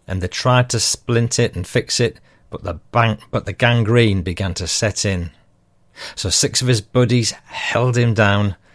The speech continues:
and amputated it with whatever tools they could find.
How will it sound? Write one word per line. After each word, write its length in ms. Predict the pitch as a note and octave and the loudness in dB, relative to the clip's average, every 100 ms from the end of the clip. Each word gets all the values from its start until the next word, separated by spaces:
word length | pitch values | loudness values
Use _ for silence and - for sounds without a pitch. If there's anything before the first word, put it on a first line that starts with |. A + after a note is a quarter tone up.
| _ _ _ | _ _ _
and 200 | F#2+ F2 | -6 0
amputated 680 | G2+ F2+ D#2 - F2+ - F#2+ | 0 0 -4 -4 -4 -4 -2
it 180 | G#2 - | -4 -4
with 200 | F#2 F2 | -8 -6
whatever 420 | F#2 - G#2 A#2 | -6 -6 -4 -4
tools 440 | - - A2 A2+ | -2 -2 0 0
they 140 | G2 G#2+ | 0 -2
could 140 | - | -4
find. 600 | - - F#2 F2 E2+ - | -8 -4 -2 -2 -6 -10